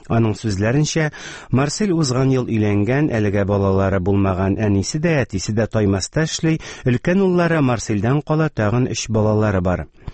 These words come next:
Араптанов башта Чечняда хәрби хезмәттә була, аннан соң контракт белән анда кала. Унөч ел инде ул бары тик җәйге яллары вакытында гына туган авылына кайта торган булган.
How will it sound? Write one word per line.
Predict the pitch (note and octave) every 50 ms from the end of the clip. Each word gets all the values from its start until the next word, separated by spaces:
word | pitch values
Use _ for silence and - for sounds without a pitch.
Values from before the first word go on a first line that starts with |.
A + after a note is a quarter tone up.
| - - - - - - - - -
Араптанов | - C3 D3+ D3+ - - G#3 G3+ G#3 G3 -
башта | - D3+ C#3 - - - D#3+ D#3+
Чечняда | D3 - - C3 - - B2+ A#2 G#2 B2+ C#3 -
хәрби | - B2 G#2 G2+ B2 A#2+
хезмәттә | - A#2+ A2+ A2+ A#2 A2 - _ - G#2 G2
була, | F2+ G2+ F#2+ F#2+ F2 G#2
аннан | A2 A2+ A#2 C3 C#3+
соң | C#3+ - F3 F3 -
контракт | - A#2 G2+ - - G#2+ B2 - C3+ B2
белән | A#2+ A2+ A#2 A#2 A#2 F2+
анда | A2+ A#2 A2 G2 G2+ F#2 -
кала. | - G2 F#2+ F#2 F2+ F2 - - - - -
Унөч | A#2+ A#2 A2 A2 G#2 - - B2
ел | A#2+
инде | C3+ D#3 D#3+ F3 E3+ F#3+ F3+ - - - - - -
ул | - C#3 C#3
бары | C#3 D3+ F3 F#3+ F#3
тик | F3 - F3+ D#3+ C#3
җәйге | C3 C#3+ C#3 B2 C3 D3+ D#3 D3
яллары | C#3 C#3 C3+ C3 C3 B2
вакытында | B2 A2+ - - - - G#2 G#2 G#2+ G#2+ G2+ F#2+
гына | G#2+ B2 D3+ E3+ - - - - - -
туган | - A2+ A2+ B2 C3+ -
авылына | - B2+ B2+ C3 C3 B2 B2+ B2 -
кайта | - B2+ A#2+ - A2 G2+
торган | - - G2 G#2 G#2 G2+ F#2+
булган. | G2+ F#2+ F#2 F#2 F2+ E2+ E2+